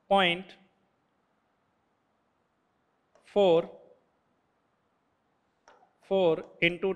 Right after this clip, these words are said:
ten to the power minus seven meter, या बोल दो ज़ीरो पॉइंट टू फ़ोर into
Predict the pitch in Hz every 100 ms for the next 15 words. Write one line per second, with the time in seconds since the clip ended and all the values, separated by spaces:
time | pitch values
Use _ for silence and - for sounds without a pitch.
0 | 185 170 175 180 185 180 175 180 170 165
1 | 170 175 - - _ _ _ _ - -
2 | 170 185 185 180 180 160 156 175 180 175
3 | 175 175 185 180 165 175 185 185 190 180
4 | 170 165 - _ _ _ - 196 196 196
5 | 190 196 170 175